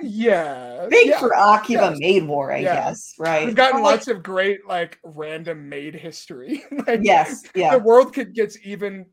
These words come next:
Speaker 1: stupider <laughs> every episode,
Speaker 2: Yeah.
Speaker 1: and I love it.
Speaker 2: No one died. There's no, like, well, I mean, there's no, like, important character death or something
Speaker 1: Yeah.
Speaker 2: in the latest episode, but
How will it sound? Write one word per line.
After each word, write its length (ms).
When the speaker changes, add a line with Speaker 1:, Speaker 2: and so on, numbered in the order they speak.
Speaker 1:
stupider 680
<laughs> 60
every 220
episode, 540
Speaker 2:
Yeah. 140
Speaker 1:
and 80
I 40
love 260
it. 40
Speaker 2:
No 140
one 240
died. 420
There's 180
no, 180
like, 340
well, 420
I 60
mean, 180
there's 200
no, 120
like, 220
important 420
character 460
death 380
or 80
something 380
Speaker 1:
Yeah. 40
Speaker 2:
in 80
the 60
latest 320
episode, 420
but 160